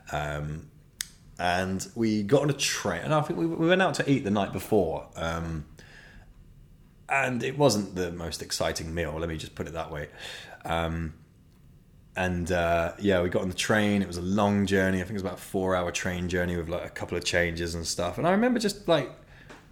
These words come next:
you know when you've had, like, a bit of a long journey somewhere and, you, I don't know, you, your stomach just feels a bit dodgy. You know when, like, you sit backwards on a train,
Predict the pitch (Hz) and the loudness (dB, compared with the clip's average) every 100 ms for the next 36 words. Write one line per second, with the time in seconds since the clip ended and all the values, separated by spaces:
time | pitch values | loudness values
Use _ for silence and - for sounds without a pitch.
0 | - - - - - - - 220 254 247 | -20 -16 -16 -16 -20 -20 -4 4 6 8
1 | 196 180 156 156 143 127 131 123 120 110 | 6 4 4 4 4 4 4 4 4 6
2 | 123 117 110 - 120 110 107 104 101 101 | 6 6 4 2 2 2 4 4 4 2
3 | 101 - 113 113 98 92 90 98 131 - | 0 -10 -6 -2 2 2 0 -2 -6 -6
4 | 117 - 120 98 98 - 95 87 90 - | -4 0 0 0 -4 -2 0 0 -4 -4
5 | 98 92 90 107 196 214 180 147 123 127 | -2 -2 -2 0 2 2 2 2 0 -2
6 | - 127 98 - 104 - - 117 107 95 | 2 0 0 -2 0 0 -2 0 0 -4
7 | 87 - 95 87 95 110 | -6 -4 0 0 0 -2